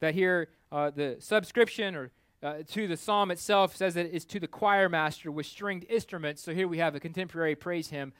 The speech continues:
back in the, uh, ninth century before Jesus. That's pretty amazing to me. Nobody else thought that was amazing or funny.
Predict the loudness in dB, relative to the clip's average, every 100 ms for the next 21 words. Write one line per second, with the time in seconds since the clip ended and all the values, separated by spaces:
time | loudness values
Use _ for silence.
0 | _ 2 4 4 -4 -4 -4 -6 _ _
1 | -4 -4 -4 -6 -8 -8 -10 -10 -8 -8
2 | -10 _ -16 -10 -8 -4 -4 -4 -6 -10
3 | -12 -10 -10 -10 -10 -12 -12 -12 -12 -12
4 | -12 _ _ _ _ _ _ _ _ _
5 | _ _ _ _ -14 -10 -6 -6 -6 -10
6 | -10 -10 -12 -14 -14 -14 -20 -16 -14 -8
7 | -8 -8 -12